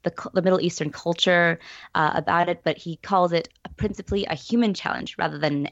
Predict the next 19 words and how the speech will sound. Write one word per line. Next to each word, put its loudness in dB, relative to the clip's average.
ethnic -6
one, -10
and -2
then 2
goes 4
on 4
to -10
talk -8
about 0
how 0
he -4
approaches -4
it -6
from -6
a -2
human 0
standpoint, 0
et -10
cetera, 0